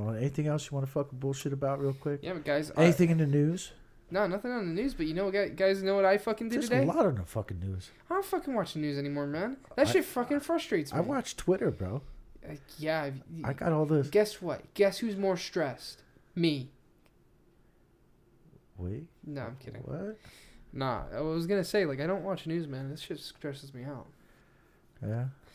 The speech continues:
Speaker 2: Yeah, I don't, uh, like, uh, I remember I was talking to my mom in the living room. She likes to put on the news. She likes to put
Speaker 1: Yeah.
Speaker 2: on Fox.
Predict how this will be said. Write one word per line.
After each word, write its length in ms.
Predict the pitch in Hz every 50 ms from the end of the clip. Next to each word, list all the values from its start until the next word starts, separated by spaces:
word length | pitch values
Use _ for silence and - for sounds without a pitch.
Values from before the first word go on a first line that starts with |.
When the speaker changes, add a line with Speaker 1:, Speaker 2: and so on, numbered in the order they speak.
| - - - -
Speaker 2:
Yeah, 160 | - 165 151
I 40 | 160
don't, 360 | 185 220 233 - - 180 170 -
uh, 60 | 165
like, 200 | 170 170 165 160
uh, 220 | 160 156 151 127 104
I 40 | 147
remember 340 | 160 165 175 185 190 185 165
I 40 | 147
was 80 | 139
talking 260 | 139 - 180 180 214
to 40 | 202
my 60 | 160
mom 200 | 143 143 151 151 147
in 80 | 139
the 40 | 139 143
living 140 | 143 156
room. 140 | 143 131 131
She 120 | 131 - 143
likes 140 | 135 135 135
to 60 | 135
put 140 | - 160 147
on 100 | 135 131
the 60 | 123
news. 300 | 131 135 143 160 160 -
She 60 | - -
likes 120 | - -
to 60 | 113
put 100 | 110 107
Speaker 1:
Yeah. 60 | 104
Speaker 2:
on 60 | 98 90
Fox. 400 | - 101 110 135 143 - -